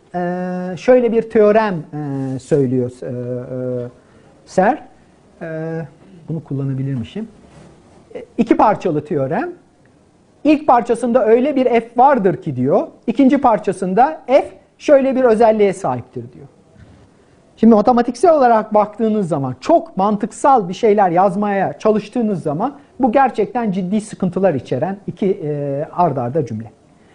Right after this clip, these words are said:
Çünkü F vardır demek, ondan sonra hangi, e, birincisi kaç tane F var? Bir tane mi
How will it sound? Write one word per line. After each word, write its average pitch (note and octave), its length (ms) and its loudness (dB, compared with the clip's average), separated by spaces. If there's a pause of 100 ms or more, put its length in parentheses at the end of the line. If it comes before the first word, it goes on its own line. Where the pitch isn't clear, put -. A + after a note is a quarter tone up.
(280)
Çünkü C#4 480 4 (340)
F D4 320 2
vardır A#3 500 2
demek, D#3+ 400 -2 (720)
ondan B3 360 4
sonra A#3 480 0
hangi, A4+ 400 2
e, G#3 460 -4
birincisi B3 440 -2
kaç D#4+ 220 2
tane E3 280 -2
F - 140 -10
var? B2+ 100 -8
Bir F3+ 100 -8
tane E4 260 2
mi E3+ 160 -2